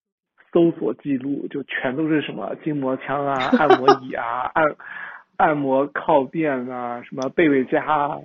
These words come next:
Speaker 1: 然后就是这种东西。
Speaker 2: 背背佳你都要查呀？天哪！
Speaker 1: 因为有，有朋友给我推荐说很好用，然后我就去查了一下。对，然后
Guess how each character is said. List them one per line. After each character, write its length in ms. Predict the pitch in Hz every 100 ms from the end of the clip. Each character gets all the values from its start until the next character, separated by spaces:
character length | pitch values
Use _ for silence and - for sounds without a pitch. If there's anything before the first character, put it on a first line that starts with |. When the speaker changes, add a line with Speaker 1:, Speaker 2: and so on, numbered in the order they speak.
| -
Speaker 1:
然 160 | - -
后 120 | 160
就 280 | - - 185
是 80 | 156 -
这 120 | 226 175
种 180 | 160 156
东 100 | -
西。 220 | - _
Speaker 2:
背 180 | 226 208
背 240 | 180 165
佳 280 | 156 180 190
你 100 | 175
都 60 | 131
要 140 | 127
查 300 | 117 - 95
呀？ 80 | 98 - - _ _ -
天 240 | 147 170 170
哪！ 100 | 170 - - _ - - - _ _ _ - - -
Speaker 1:
因 80 |
为 320 | 262 262 269 196
有， 220 | 185 151
有 100 | 160
朋 200 | 160 160
友 160 | 185
给 100 | 175
我 100 | 180 139
推 200 | - 160
荐 180 | 165 143
说 140 | 156
很 200 | 143 135
好 220 | 135 139
用， 340 | 113 135 135 - _ _
然 200 | - 139
后 100 | 139
我 80 | 143
就 100 | 135
去 140 | -
查 340 | 156 - - -
了 100 | 147
一 60 |
下。 320 | 113 - - 196 - _ _ _ _
对， 180 | 175 143
然 200 | 135 139
后 240 | 185 165